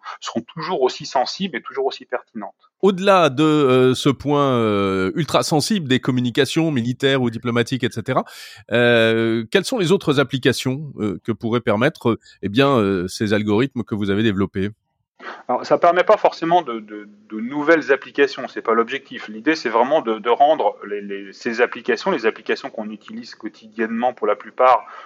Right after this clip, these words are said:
Speaker 1: ou d'autres un peu moins, euh, aussi sûres qu'elles ne le sont aujourd'hui sans ordinateur quantique.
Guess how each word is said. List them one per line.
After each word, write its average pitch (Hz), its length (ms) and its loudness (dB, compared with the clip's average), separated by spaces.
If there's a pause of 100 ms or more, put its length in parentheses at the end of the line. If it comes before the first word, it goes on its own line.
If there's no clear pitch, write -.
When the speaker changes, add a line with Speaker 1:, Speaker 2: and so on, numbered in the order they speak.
(140)
Speaker 1:
ou 101 160 -14
d'autres 110 280 -6
un 104 100 -2
peu 107 140 -12
moins, 147 340 2 (360)
euh, 98 380 -4
aussi 147 320 -4
sûres - 560 0
qu'elles 127 240 0
ne 131 80 -2
le 131 80 2
sont - 200 -2
aujourd'hui 135 500 0
sans 143 240 -2
ordinateur 123 460 0
quantique. - 420 -10